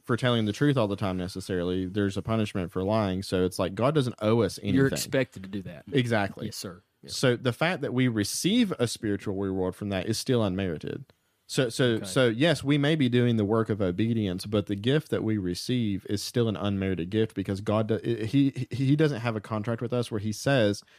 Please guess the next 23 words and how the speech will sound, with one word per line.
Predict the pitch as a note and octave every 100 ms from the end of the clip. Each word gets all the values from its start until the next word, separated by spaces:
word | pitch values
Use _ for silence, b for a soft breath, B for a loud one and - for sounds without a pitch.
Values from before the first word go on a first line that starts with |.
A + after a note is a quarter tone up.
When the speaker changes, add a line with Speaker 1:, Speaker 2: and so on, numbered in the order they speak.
| b b b -
Speaker 1:
"If | D#3 C3+
you | C3
take | C#3+ E3
the | C3
Lord's | A2 G#2+
Supper | - F#2+ G2
with | F#2+ F#2
a |
right | F#2 F#2 F#2
heart, | F#2 G2+ F#2 - - _ _ -
then | A#2 B2+ C3+
you've | B2 A2 -
earned | B2+ B2+ B2 G#2+ G2 - - _ _ _ _
this | A2+ A2 G#2
spiritual | - - - G#2+ G2+ F2+
blessing." | G2+ A2+ A2 E2 D#2 G#2+ - _ _ _ _ _
He's | B2+ B2
just | - A#2+
saying, | C3 A#2 G#2+ G#2
"You're, | G#2+ B2+ C#3+ -
if | A2+ A2
you're | B2
gonna | A#2+ B2